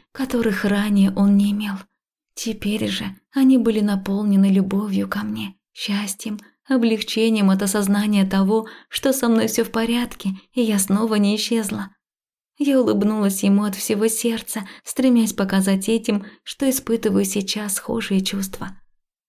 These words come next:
Как только я приблизилась к алтарю, музыка в комнате стихла.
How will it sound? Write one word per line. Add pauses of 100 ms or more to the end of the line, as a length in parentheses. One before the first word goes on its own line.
(280)
Как
только
я
приблизилась
к
алтарю, (300)
музыка
в
комнате
стихла.